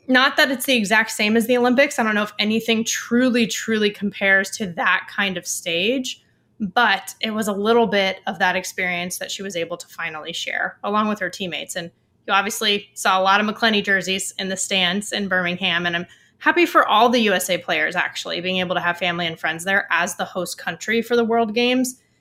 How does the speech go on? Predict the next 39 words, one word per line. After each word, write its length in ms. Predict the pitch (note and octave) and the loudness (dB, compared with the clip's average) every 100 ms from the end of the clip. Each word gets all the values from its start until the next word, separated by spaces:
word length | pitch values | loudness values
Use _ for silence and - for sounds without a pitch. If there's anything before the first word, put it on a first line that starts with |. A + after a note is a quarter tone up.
| _ _ | _ _
It's 80 | - | 0
just 180 | B3 - | 0 2
extra 260 | G#3 - | 0 -2
special 540 | - G#3+ G#3 F#3 D#3+ _ | -2 -2 -2 -6 -8 _
when 120 | G3 G3 | -8 -6
it's 200 | F#3 - | -6 -6
the 80 | |
state 320 | F#3 - F#3 - | -6 0 0 0
that 100 | F3+ | -4
you 120 | F3 | -2
were 100 | F3 | -2
born 220 | F#3 F3+ | -2 -2
and 100 | E3 | -2
raised 260 | D#3 E3 F#3 | -2 -2 -2
in 160 | E3+ - - | -4 -6 -4
and 240 | F3+ E3+ | -2 -2
you 120 | E3+ | -4
went 120 | D#3 - | -8 -12
to 80 | |
college 400 | - D#3 - F3+ - | -8 -8 -6 -10 -10
to. 200 | - - _ _ _ _ _ _ _ - | -10 -12 _ _ _ _ _ _ _ -14
So 460 | - C4+ A#3+ F#3+ G#3 - _ _ _ - | -2 4 4 4 -4 -12 _ _ _ 0
on 140 | A3+ | 2
the 100 | G#3+ | 2
pro 400 | G#3+ - B3 C4 | -2 4 6 6
side, 640 | C4+ - F#3 D#3+ D3+ D#3+ - _ _ _ _ _ _ | 4 2 2 2 -2 -6 -12 _ _ _ _ _ _
really 220 | G3+ B3+ C4 | 4 6 6
fun 180 | C#4+ | 6
to 80 | C#4 | 6
watch 240 | C4+ C4 C#4 | 6 4 2
as 140 | A3+ | 2
well. 280 | A#3 G3+ F3+ | 4 4 2
W 280 | G#3+ B3 B3+ | 2 4 2
P 180 | B3+ | 4
F 240 | A3 A3 - | 4 4 -2
is 140 | G#3 | -6
continuing 800 | - G#3 G3+ C4 C#4 C#4+ C#4 C#4 | -2 -2 0 4 4 6 6 4
its 220 | A#3+ A3+ | 0 0
season. 640 | - G#3+ G#3 G#3 G#3 G3+ | -2 -2 -2 0 0 0